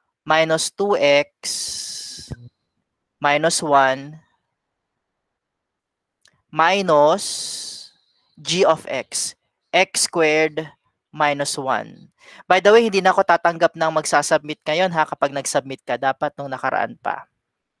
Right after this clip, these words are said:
So, again, if you're going to remove the grouping symbol, the symbol of, in subtraction, the symbol for the subtrahend is reversed. Pero yung minuend mo,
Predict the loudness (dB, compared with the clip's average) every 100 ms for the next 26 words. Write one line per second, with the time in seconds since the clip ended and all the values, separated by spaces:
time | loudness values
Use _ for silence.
0 | _ _ _ _ _ -2 2 4 2 -2
1 | 0 4 4 2 0 4 4 6 4 2
2 | -2 0 0 2 0 0 -2 -4 -4 -2
3 | -4 0 2 4 2 -2 -10 _ _ 4
4 | 4 4 0 -4 2 4 4 4 0 -2
5 | _ -8 -4 0 0 2 2 2 -2 -4
6 | -4 -6 -6 -6 -4 0 0 0 0 2
7 | 2 2 2 0 0 -2 -2 -6 -8 -12
8 | -10 -6 -4 -2 -4 -6 -10 _ _ _
9 | _ _ _ _ _ _ _ _ 0 0
10 | 4 4 4 2 -2 -4 -8 -14 _ _
11 | _ _ _ _ _ _ _ _ _ _
12 | _ _ _ _ _ _ 2 4 4 2
13 | 0 2 2 2 0 0 2 2 -2